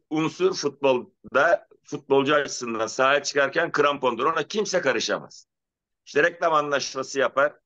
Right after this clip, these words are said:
o hak futbolcunundur. Ama onun dışındaki bütün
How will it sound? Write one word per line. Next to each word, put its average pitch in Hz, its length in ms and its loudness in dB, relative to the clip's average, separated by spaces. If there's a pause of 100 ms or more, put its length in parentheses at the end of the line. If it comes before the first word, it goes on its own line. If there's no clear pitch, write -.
(200)
o 160 160 4
hak 156 340 2
futbolcunundur. 120 840 -2 (520)
Ama 160 440 0
onun 196 440 0
dışındaki 139 680 -2
bütün 185 600 0